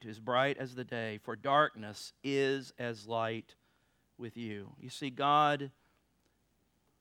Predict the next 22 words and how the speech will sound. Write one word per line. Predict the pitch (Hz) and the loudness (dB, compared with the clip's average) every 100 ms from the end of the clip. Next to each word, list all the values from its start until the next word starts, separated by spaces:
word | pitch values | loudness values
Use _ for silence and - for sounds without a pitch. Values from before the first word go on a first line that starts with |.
| _ _ _ _ _ _ _ | _ _ _ _ _ _ _
is | 131 117 | -10 -2
over | 131 127 127 | -2 -2 -2
all | 123 127 135 | 0 2 2
his | 131 131 | 0 -8
creation. | - 123 110 107 - 104 104 101 _ _ _ _ _ _ _ _ - | -12 -10 -8 -10 -12 -14 -16 -20 _ _ _ _ _ _ _ _ -10
He's | 131 | -8
sovereign, | - - 135 123 120 123 120 117 | -8 -4 0 0 0 -4 -8 -8
he's | 127 | -8
supreme, | - 143 - 120 113 113 117 113 _ _ _ _ _ _ | -8 -10 -8 -8 -6 -6 -10 -14 _ _ _ _ _ _
and | 120 113 | -12 -8
worthy | 117 123 123 117 | -4 -2 -2 -2
of | 110 | -2
our | 107 | -4
worship. | 110 113 - - 101 _ _ _ _ _ _ _ - | -2 -6 -6 -10 -12 _ _ _ _ _ _ _ -12
So | - 160 | 2 4
worship | 156 156 185 202 - 147 123 - _ _ _ _ _ _ _ _ _ _ _ _ - | 4 6 6 6 2 2 0 -2 _ _ _ _ _ _ _ _ _ _ _ _ -12
is | 120 | -8
a | 127 | -8
call | - 135 135 | 2 4 4
to | - 120 | 2 -6
rejoice, | 113 117 135 127 117 - | -6 -4 0 0 0 -4
but | 120 117 | -4 -6